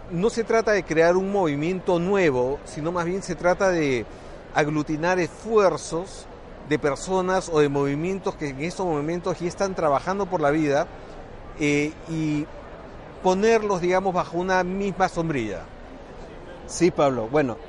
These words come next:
Speaker 2: estamos aquí en los Estados Unidos. Todos los países latinoamericanos deberían de organizarse, yo pienso. Pero, ¿qué es la situación aquí en este país? Hay muchísimos latinos. En este país,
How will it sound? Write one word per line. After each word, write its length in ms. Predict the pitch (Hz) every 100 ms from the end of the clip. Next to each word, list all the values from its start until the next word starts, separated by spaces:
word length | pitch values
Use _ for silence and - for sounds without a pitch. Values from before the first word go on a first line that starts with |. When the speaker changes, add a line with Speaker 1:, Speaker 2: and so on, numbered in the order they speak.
| - - -
Speaker 2:
estamos 640 | 127 214 226 254 240 -
aquí 300 | 180 170 220
en 60 | 220
los 120 | 185
Estados 420 | 165 165 170 185
Unidos. 600 | 208 170 143 170 - - - - - - - -
Todos 180 | 202 220
los 140 | 226
países 400 | - 180 180 220
latinoamericanos 920 | 190 170 180 190 180 170 - 156 156 139
deberían 440 | 135 135 151 165
de 80 | 143
organizarse, 760 | 139 131 123 117 135 127 - 123
yo 140 | 127
pienso. 420 | 135 127 110 - 104 - - -
Pero, 200 | 170 165
¿qué 100 | -
es 80 | 208
la 120 | 226
situación 600 | 214 220 214 185 196 185 185
aquí 280 | 160 175
en 80 | 175
este 200 | 165 -
país? 460 | 139 135 127 113 - - - - - - -
Hay 260 | - 190 220 - -
muchísimos 1120 | 156 156 156 143 - - 240 220 - 214 190
latinos. 680 | 160 147 - 131 107 104 - - - - - - -
En 140 | 156
este 240 | 185 - 240
país, 460 | 226 185 175 190